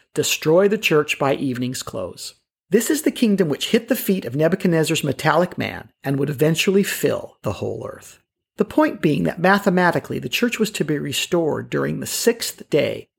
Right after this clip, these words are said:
or as John the Beloved would have called it, the sixth seal. This sixth seal, or Friday if you want to use the week,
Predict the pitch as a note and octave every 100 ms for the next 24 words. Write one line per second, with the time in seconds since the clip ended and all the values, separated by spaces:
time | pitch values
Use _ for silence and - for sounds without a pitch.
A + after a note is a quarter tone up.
0 | - F3 E3+ - F#3 G3+ G#3+ G3+ F#3 F#3
1 | F3 C#3+ C3 - C3 C3 - - - _
2 | - - D3+ - - - - - G3+ -
3 | - _ _ D3 A#3 - - - B3 -
4 | - - - A3 D3+ - _ _ - C3
5 | - G3 D3 B2+ D3+ - C#3+ B2 - B2
6 | C3+ - - - -